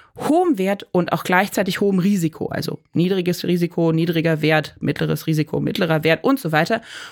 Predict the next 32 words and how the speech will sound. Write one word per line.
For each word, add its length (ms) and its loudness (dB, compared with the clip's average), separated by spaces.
Und 100 0
das 140 -4
hohe 260 2
Risiko 500 -2
bestand 380 0
an 180 0
ab 260 -2
über 240 0
drei 400 0
Nanogramm 640 0
pro 220 -2
Milliliter. 680 -2
Wurde 800 2
jemand 360 0
in 140 0
diese 260 0
Gruppe 400 0
eingeordnet. 760 -2
Dann 340 0
kam 280 2
es 200 -6
zu 400 -2
weiteren 460 0
Untersuchungen. 540 -4
Also 160 -2
zum 220 -2
einen 480 0
wurden 300 0
diese 300 0
Werte 420 0
natürlich 640 0
über 400 0